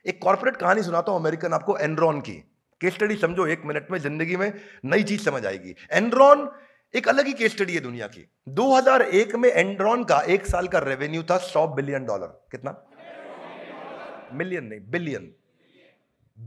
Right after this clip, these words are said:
ब, ब, बिलियन। क्या होता है बिलियन, सौ बिलियन डॉलर? थोड़ा समझ लेते हैं हम लोग। एक बिलियन डॉलर कितना हो गया? आठ हजार करोड़।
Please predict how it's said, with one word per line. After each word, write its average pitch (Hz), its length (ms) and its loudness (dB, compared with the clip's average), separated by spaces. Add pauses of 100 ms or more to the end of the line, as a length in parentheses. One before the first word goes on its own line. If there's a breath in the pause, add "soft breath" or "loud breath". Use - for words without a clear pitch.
(180)
ब, 131 200 -4
ब, 127 520 0
बिलियन। 139 420 -8 (880)
क्या 196 100 -2
होता 135 220 -6
है 127 80 -12
बिलियन, 117 340 -14
सौ 123 220 -14
बिलियन 110 260 -16
डॉलर? 104 240 -14
थोड़ा 131 100 -10
समझ 135 300 -14
लेते 92 200 -16
हैं 82 80 -16
हम 73 60 -20
लोग। 69 140 -20 (760)
एक 175 280 0
बिलियन 175 260 -6
डॉलर 160 200 -4
कितना 160 260 -8
हो 165 120 -2
गया? 175 340 -8 (100)
आठ 151 280 2
हजार 135 220 -2
करोड़। 95 280 -10